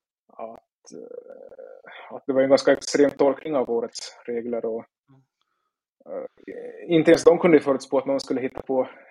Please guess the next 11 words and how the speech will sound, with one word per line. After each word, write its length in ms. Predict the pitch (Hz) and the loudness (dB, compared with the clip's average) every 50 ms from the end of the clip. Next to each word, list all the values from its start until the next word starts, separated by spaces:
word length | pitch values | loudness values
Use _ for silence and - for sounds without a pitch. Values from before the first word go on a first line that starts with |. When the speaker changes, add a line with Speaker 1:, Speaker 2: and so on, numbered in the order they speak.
| _ _ | _ _
Speaker 1:
en 120 | - 147 - | -14 -12 -10
sån 120 | - 135 | -4 0
där 180 | 127 135 147 147 | 2 2 2 2
lösning 440 | 135 127 120 117 - - 123 120 120 | 0 -4 -6 -10 -12 -14 -14 -10 -8
och, 280 | 117 117 117 113 110 _ _ _ _ _ _ _ _ _ _ _ _ _ _ _ _ _ _ _ _ _ _ _ _ | -8 -8 -8 -10 -12 _ _ _ _ _ _ _ _ _ _ _ _ _ _ _ _ _ _ _ _ _ _ _ _
ja, 300 | 135 135 117 107 104 - _ _ _ | -8 -6 -6 -6 -8 -14 _ _ _
det 120 | - 139 | -14 -14
kommer 220 | - - 135 139 139 | -12 -12 -10 -10 -10
nog 100 | 139 - | -10 -10
säkert 340 | - 135 123 - 127 - | -10 -12 -12 -12 -14 -10
vara 400 | - 165 165 - - 107 107 - | -8 -6 -6 -6 -8 -12 -16 -18